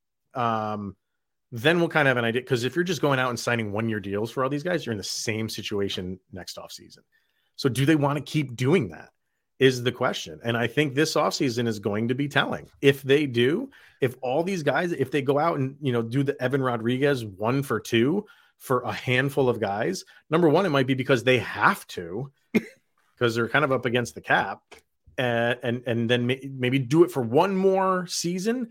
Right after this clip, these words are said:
and then hopefully the cap goes up significantly, and then we don't have to do this anymore. But they might be in a bind to, to have to do this again then for, for another s-, offseason.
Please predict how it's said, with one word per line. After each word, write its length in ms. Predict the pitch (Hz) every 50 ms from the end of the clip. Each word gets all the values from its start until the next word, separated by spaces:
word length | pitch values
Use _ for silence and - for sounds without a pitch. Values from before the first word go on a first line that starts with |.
| - _ _ _ _ _ -
and 140 | 135 135 135
then 100 | 135 123
hopefully 300 | 117 - 180 - 143 156
the 80 | 135 135
cap 280 | - - 135 123 -
goes 180 | - 131 123 123
up 120 | 131 -
significantly, 640 | - - 120 123 131 135 160 151 - 175 170 170 170
and 100 | - 123
then 80 | 131 135
we 80 | 143
don't 80 | 139 131
have 100 | 127 123
to 60 | 120
do 160 | 107 120 120
this 180 | 117 110 - -
anymore. 260 | 87 82 78 78 _ _ _ _ _ _ _ _ _ _ _ _ _ _ -
But 120 | - 143 139
they 100 | 160 147
might 300 | 139 135 131 175 226 -
be 120 | - 311
in 100 | 254 185
a 60 | 139
bind 480 | 113 107 - 110 147 220 254 214 156 139
to, 160 | - 143 139
to 140 | 139 - 135
have 320 | - - - - - - -
to 100 | - 147
do 180 | 135 156 262
this 200 | 339 320 - -
again 260 | 123 98 90 90 82 82
then 120 | 82 - - 120 123
for, 200 | - - 123 117 -
for 160 | - 120 117
another 220 | 117 120 120 127 127
s-, 140 | 127 -
offseason. 500 | - - 123 - - - - - - -